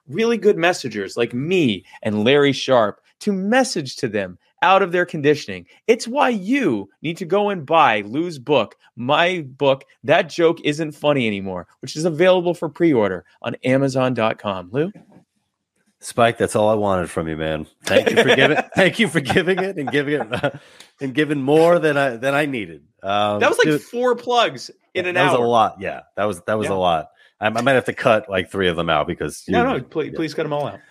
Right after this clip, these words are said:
Speaker 2: Um, thank you so much, man. And wh-,
Speaker 1: Thank you.
Speaker 2: where can, uh, where can people find your stuff and, and, uh,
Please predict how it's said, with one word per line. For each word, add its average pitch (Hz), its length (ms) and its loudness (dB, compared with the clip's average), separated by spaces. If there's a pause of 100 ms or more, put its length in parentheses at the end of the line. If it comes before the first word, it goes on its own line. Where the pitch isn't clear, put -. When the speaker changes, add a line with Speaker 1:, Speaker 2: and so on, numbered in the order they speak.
(240)
Speaker 2:
Um, 95 520 -2 (280)
thank 123 220 2
you 131 80 0
so 110 220 2
much, 95 260 0
man. 92 220 -2
And 113 160 0
wh-, 110 240 2
Speaker 1:
Thank 101 60 -4
you. 104 40 -12
Speaker 2:
where 131 220 4
can, 139 260 0
uh, 131 320 4
where 117 220 -2
can 117 100 -18
people 127 220 0
find 113 260 -2
your 104 80 0
stuff 120 420 0
and, 92 280 -6
and, 87 360 -6
uh, 85 260 0